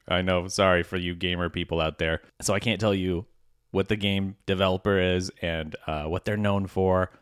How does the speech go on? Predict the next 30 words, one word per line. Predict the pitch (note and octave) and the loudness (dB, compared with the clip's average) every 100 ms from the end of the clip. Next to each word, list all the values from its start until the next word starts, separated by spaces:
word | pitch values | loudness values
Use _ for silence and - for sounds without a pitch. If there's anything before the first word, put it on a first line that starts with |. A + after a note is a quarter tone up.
| _ | _
I | E2+ | -6
apologize, | F2 G#2 F#2 F2+ E2+ E2+ | -4 0 0 0 -2 -4
but | - F#2 | -2 -2
it | A#2 | 0
looks | F#3 - | -2 -2
interesting. | G#2 F#2+ F#2 F2 | -6 -4 -4 -6
It's | - | -4
called | G2+ F2 | -2 0
Star | - F2+ F2+ | 2 2 2
Rail, | F2 D#2+ - - - - - | 2 2 -2 -8 -20 -18 -6
and, | F2+ F2+ | -2 -2
uh, | E2 | -2
the | D#2 | -4
demo | E2 F2 F#2+ E2+ | -4 -2 0 0
looked | E2 F2 | -2 -4
very | - F2 E2+ | -4 -6 -4
impressive. | E2 F#2+ E2+ E2+ | -4 -4 -4 -4
So | G#2+ | 0
that's | D3+ - | 0 2
coming | C#3 G2 | 0 2
down | F#2 F2 | 0 0
the | E2+ | -2
pipeline. | G2 E2+ D#2 | -2 -2 -4
If | D#2+ | -4
you're | |
looking | G2+ G2+ | -4 -4
for | F#2+ | -4
a | |
new | F#2 | -4
game, | F2 F2+ F#2 F2+ | -2 -2 -2 -4